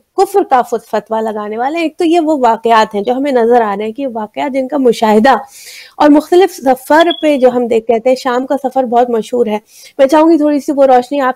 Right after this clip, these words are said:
शा-, शाहीन बाजी डालिए कि शाम पे किस तरीके से एक राहिब ने दूर से देखकर, यानी आप देखिए कि जो इंसान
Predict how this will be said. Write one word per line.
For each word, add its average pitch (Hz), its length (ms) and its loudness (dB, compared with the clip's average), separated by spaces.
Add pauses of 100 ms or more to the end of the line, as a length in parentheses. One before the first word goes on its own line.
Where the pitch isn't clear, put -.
शा-, 240 460 -4
शाहीन 247 300 -4
बाजी 233 220 0
डालिए 233 300 0
कि 247 100 -6
शाम 247 300 -4
पे 285 120 -4
किस 254 200 -6
तरीके 277 320 0
से 277 180 2
एक 269 120 -2
राहिब 247 400 4
ने 349 100 4
दूर 311 220 4
से 440 140 2
देखकर, 320 460 0 (540)
यानी 285 460 4
आप 254 240 0
देखिए 285 380 -2
कि 320 100 -4
जो 285 180 -6
इंसान 277 520 -8